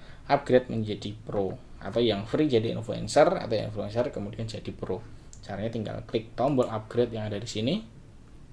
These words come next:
Ya, ini paket saat ini, metode pembayaran. Nah, kita tinggal pilih mau yang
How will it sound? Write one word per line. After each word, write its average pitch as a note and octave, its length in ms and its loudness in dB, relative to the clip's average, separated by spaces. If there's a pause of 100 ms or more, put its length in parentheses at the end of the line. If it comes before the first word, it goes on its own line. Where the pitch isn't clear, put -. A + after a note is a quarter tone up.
(1700)
Ya, - 240 -8
ini C3 160 -4
paket A#2+ 320 -2
saat A#2 160 0
ini, D#3 480 -2
metode - 320 -4
pembayaran. A2+ 720 2
Nah, - 160 -8
kita - 160 -2
tinggal A2+ 320 0
pilih A2 240 2 (1040)
mau G#2+ 160 -4
yang G#2 400 -4